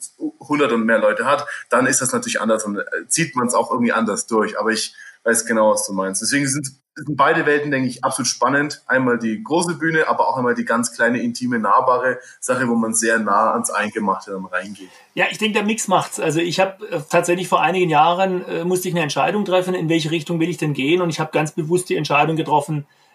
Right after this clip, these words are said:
Speaker 2: in beiden Richtungen zu <laughs> bleiben, weil, äh, sagen wir mal, ich mache vielleicht so zehn, zwanzig Vorträge im Jahr vor großem Publikum. Das macht Spaß, das ist auch immer eine Herausforderung.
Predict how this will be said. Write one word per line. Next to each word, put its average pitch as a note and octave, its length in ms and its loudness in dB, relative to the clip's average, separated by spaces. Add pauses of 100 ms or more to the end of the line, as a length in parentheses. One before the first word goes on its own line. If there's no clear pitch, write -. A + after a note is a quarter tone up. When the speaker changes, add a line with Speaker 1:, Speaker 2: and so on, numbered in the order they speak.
Speaker 2:
in D#3+ 140 -2
beiden F3+ 340 2
Richtungen F3+ 420 0
zu D3+ 120 -2
<laughs> - 20 -8
bleiben, F#3+ 600 0 (340)
weil, D#3 300 4
äh, D#3 280 2
sagen D#3+ 160 -2
wir E3 60 2
mal, D#3+ 180 0
ich C#3+ 80 -4
mache D#3 140 -2
vielleicht D#3 200 -2
so E3 60 -4
zehn, F3 300 0
zwanzig E3 520 -2 (120)
Vorträge E3+ 480 2
im E3 80 -2
Jahr D3+ 260 6
vor D3+ 140 -4
großem D3+ 300 -2
Publikum. A3+ 540 -2 (420)
Das E3 300 0
macht E3+ 280 0
Spaß, G3 500 0
das E3+ 220 0
ist F3+ 120 -4
auch E3+ 80 0
immer F3 140 0
eine E3 80 0
Herausforderung. G3+ 960 0